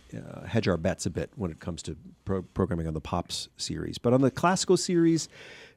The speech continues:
um, we know what the pieces are. We know the composers that people love. We know the composers that our musicians are trained to perform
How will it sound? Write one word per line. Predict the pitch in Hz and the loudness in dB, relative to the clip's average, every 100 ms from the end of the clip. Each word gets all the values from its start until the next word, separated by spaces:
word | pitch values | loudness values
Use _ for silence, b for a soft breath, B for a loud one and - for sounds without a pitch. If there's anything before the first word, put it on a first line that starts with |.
| B | B
um, | - - 156 | -10 -8 -6
we | 156 160 151 | 0 4 6
know | 147 147 156 160 | 8 12 12 12
what | 151 135 - | 12 10 6
the | |
pieces | 104 107 101 92 | 0 -2 -2 2
are. | 92 92 | 4 4
We | 95 | 4
know | 107 123 | 6 8
the | 139 | 8
composers | 131 98 104 98 95 | 6 4 2 4 0
that | - 87 | 0 -2
people | - - 82 | -4 -2 -2
love. | 78 76 80 - b b _ | -2 -4 -8 -16 b b _
We | 117 | 6
know | 127 117 | 6 6
the | 110 | 4
composers | 107 104 101 95 90 | 0 -2 -2 -2 -2
that | 95 | -2
our | 92 | -2
musicians | 90 90 92 - 87 | -2 -2 -2 -4 -4
are | 87 | -6
trained | - - 90 85 - - | -6 -6 -6 -6 -12 -16
to | 80 | -14
perform | - - 98 98 82 | -12 -6 -2 -2 -4